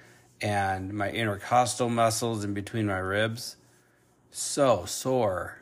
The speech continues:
And I could barely move. Every time I moved, it, they just, um, tightened up and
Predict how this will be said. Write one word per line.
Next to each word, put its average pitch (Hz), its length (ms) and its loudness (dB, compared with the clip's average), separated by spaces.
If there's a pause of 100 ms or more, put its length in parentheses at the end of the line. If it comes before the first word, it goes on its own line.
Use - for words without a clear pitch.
(120)
And 113 160 0
I 120 80 6
could 104 200 -8
barely 135 400 4
move. 123 680 2
Every 120 160 -6
time 139 260 2
I 117 80 6
moved, 113 580 4
it, 92 100 -6 (180)
they 101 160 -2
just, 104 640 0 (920)
um, - 420 -8 (520)
tightened 123 460 4
up 147 400 8
and 90 540 -4